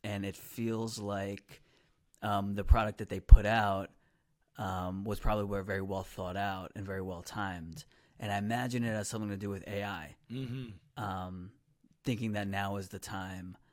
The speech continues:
Speaker 1: that what they want, um, what they wanna build,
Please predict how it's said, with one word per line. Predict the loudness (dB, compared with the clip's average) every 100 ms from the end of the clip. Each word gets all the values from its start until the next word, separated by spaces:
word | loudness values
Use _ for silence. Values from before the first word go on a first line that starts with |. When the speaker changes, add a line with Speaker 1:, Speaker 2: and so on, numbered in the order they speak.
| _ _ -8
Speaker 1:
that | -2 -2 -2
what | -4 -4
they | -4
want, | -4 -4 -4 -4 -6 -10 _ _ _ _ _ _ _ _ _ _ _
um, | -4 -2 -2 -4 -6 -10 _ _ -14 -14 _ _ _ -20 _ -20 _ -6
what | 2 4 6
they |
wanna | 4 4 2
build, | 4 4 4 -2